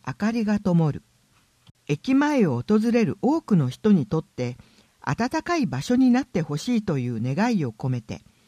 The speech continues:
この名称に決定しました。灯る、プラス、イタリア語で多くのという意味のモルテ。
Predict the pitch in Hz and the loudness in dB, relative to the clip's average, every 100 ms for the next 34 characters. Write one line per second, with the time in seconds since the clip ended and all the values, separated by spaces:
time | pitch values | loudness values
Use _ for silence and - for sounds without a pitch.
0 | _ _ _ _ _ _ - 175 254 233 | _ _ _ _ _ _ 2 6 6 4
1 | 131 208 - 254 247 240 220 135 - 214 | 2 0 0 2 2 2 0 -10 -2 0
2 | 220 208 175 180 - - _ _ _ _ | 2 0 -2 -2 -6 -16 _ _ _ _
3 | _ _ _ _ _ - 175 196 262 214 | _ _ _ _ _ -4 4 6 6 4
4 | 123 - _ _ _ _ _ 247 254 208 | -2 -6 _ _ _ _ _ -2 0 0
5 | - 117 - _ _ _ _ _ _ - | -4 -10 -10 _ _ _ _ _ _ -8
6 | 165 233 240 247 240 220 208 185 180 - | -4 0 0 2 0 0 0 0 -4 -6
7 | _ _ - 311 294 - 165 117 - _ | _ _ -2 0 0 -2 0 0 -2 _
8 | - 247 240 233 214 196 139 107 - _ | -2 0 2 2 6 4 4 -2 -6 _
9 | _ _ - 180 269 226 - - - | _ _ 0 4 4 4 -2 -8 -12